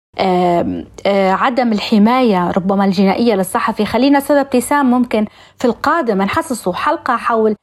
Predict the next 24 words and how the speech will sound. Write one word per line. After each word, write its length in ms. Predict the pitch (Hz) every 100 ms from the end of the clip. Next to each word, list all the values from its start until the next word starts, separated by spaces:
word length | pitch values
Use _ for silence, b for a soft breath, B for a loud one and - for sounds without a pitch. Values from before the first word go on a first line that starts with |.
| _ _ - 208
الحماية 420 | 196 233 226 233
الجنائية 540 | 202 202 190 233 214
للصحفي 560 | 196 190 247 233 220 202
وخاصة 400 | 190 - 233 214
للصحفية. 760 | 208 196 202 - - 190 - - - _ _ _ _ _ -
آه، 220 | 233 247
كنت 320 | 240 415 -
نحكي 320 | 392 349 -
على 220 | 277 247 247
اللغة 300 | 247 285 233
الجندرية 680 | 214 208 208 208 277 240
قبل 420 | 185 208 196 196
ال-، 260 | 180 185 190 - - -
استعراض، 680 | - - 208 202 214 180 185
آه، 240 | 190 180 -
عزيزاتي 800 | 185 196 196 185 208 202 196 180
ال-، 220 | 185 180 185 185 - -
الضيفات. 760 | 185 190 190 - 339 349 302 - - _ _ -
آه، 200 | - 214
اللغة 260 | 220 254 247
الجندرية 540 | 226 226 220 214 262
المراعية، 840 | 226 208 220 277 285 196 190 180 175 B B B -
آه، 580 | 185 196 190 190 196 196
لل-، 380 | 196 208 233 214